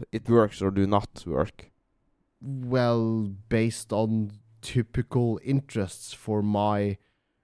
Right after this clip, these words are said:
Speaker 2: uh, personal I D, my, my, my,
Speaker 1: No, no.
Speaker 2: the info
Speaker 1: No,
Speaker 2: they
Speaker 1: but
Speaker 2: have
Speaker 1: ho-
Speaker 2: on me says, "Okay, I like video
Speaker 1: Yeah, but
Speaker 2: games."
Speaker 1: y-, yeah, yeah, but do, do, how does this company know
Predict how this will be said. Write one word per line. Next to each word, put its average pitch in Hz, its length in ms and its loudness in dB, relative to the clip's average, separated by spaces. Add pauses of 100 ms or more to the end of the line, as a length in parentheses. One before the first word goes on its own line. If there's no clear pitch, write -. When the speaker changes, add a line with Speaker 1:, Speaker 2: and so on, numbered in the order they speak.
(140)
Speaker 2:
uh, 90 220 -6 (1400)
personal 110 640 2
I 110 200 2
D, 113 340 -2
my, 104 260 0
my, 104 280 0
my, 104 140 2
Speaker 1:
No, 262 160 12
no. 202 160 12 (260)
Speaker 2:
the 131 100 0
info 160 400 2
Speaker 1:
No, 156 80 10
Speaker 2:
they 147 60 8
Speaker 1:
but 127 100 8
Speaker 2:
have 139 240 6
Speaker 1:
ho- - 160 -8
Speaker 2:
on 127 300 4
me 123 300 2 (380)
says, 101 560 -4
"Okay, 101 440 -4
I 95 180 -4
like 95 360 -6
video 156 360 2
Speaker 1:
Yeah, 285 80 12
but 247 160 12
Speaker 2:
games." - 260 -4
Speaker 1:
y-, - 160 -10 (340)
yeah, 277 200 12
yeah, 240 80 12
but 190 180 6
do, 175 160 -2
do, 143 240 -8 (1200)
how 233 440 10
does 214 180 10
this 170 280 8
company 156 420 2
know 98 400 6